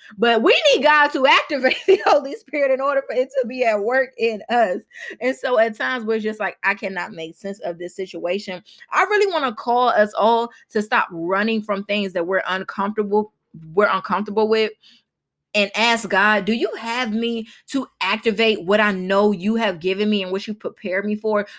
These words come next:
to overcome this darkness in this situation?" Y'all, we are warriors in his kingdom. And yes, there are times and situations where we do need to flee. Come on now.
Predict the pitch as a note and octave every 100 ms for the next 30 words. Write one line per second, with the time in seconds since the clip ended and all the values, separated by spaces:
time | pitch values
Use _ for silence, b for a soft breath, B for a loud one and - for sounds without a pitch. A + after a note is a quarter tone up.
0 | - A3 - A3 F#3+ E3 - A#3 A3 G#3+
1 | G3+ - E3+ E3+ G#3+ G3 G3+ F#3+ F#3 -
2 | G3 - E3+ D3+ E3+ G#3+ A3 G#3+ G#3+ B
3 | - G#3+ B3 G3+ D#4+ D4 C4 F3+ F#3+ A3
4 | A3+ G#3+ G#3 - G#3 G#3+ F3+ - G#3+ G3+
5 | D#3+ C3 - B B - A3+ G#3+ A#3+ E4
6 | C#4 G#3+ F#3+ - G3+ A3+ G3+ G3 G#3+ G3+
7 | F3+ F#3 G#3 G3 F3 F#3 F3+ E3+ G3+ G#3+
8 | E3 D#3 A#3 A3 G3+ G3 A3 F3+ - F#3+
9 | C4+ G#3 D#3 D#4+ C#4+ F#3 E3+ E3+ G#3